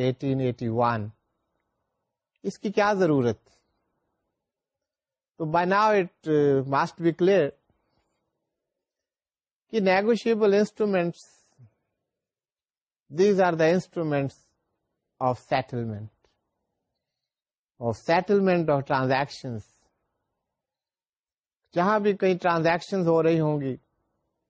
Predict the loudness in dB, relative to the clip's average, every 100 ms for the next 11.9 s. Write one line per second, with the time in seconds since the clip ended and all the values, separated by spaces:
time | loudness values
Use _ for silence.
0 | _ _ -6 -2 2 2 0 -2 -6 0
1 | 2 2 2 2 2 2 2 0 0 -4
2 | -4 _ _ _ _ _ _ _ _ _
3 | -4 0 0 -2 -2 -2 -2 0 -2 -2
4 | -4 -6 -4 -4 -6 _ _ _ _ _
5 | _ _ _ _ -4 -2 0 -2 -2 0
6 | 0 0 0 0 -2 -4 -6 -2 0 0
7 | 0 -2 -4 0 -2 0 -2 -2 -2 -2
8 | -4 -6 -8 -6 -6 -6 -12 _ _ _
9 | _ _ _ _ _ _ _ _ _ _
10 | _ _ _ -2 0 2 0 0 -2 0
11 | 0 2 0 0 -4 -2 -4 -6